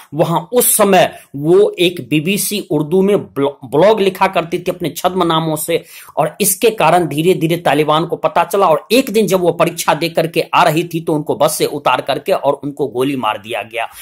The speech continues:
उनके सिर में गोली लगी। वो तो ईश्वर की कृपा थी जो वो बच गई, अल्लाह का कृपा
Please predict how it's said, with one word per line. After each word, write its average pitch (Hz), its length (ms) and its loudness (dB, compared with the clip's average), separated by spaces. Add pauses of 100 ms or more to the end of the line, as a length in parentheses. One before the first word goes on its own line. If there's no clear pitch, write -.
(120)
उनके 185 200 2
सिर 190 240 4
में 175 140 2
गोली 160 240 2
लगी। 143 320 0 (340)
वो 151 160 2
तो 180 220 0
ईश्वर 180 260 2
की 175 100 -4
कृपा 165 340 0
थी 156 160 -4
जो 151 120 -2
वो 139 120 0
बच 135 240 -2
गई, 139 140 0
अल्लाह 156 280 2
का 156 140 0
कृपा 156 340 0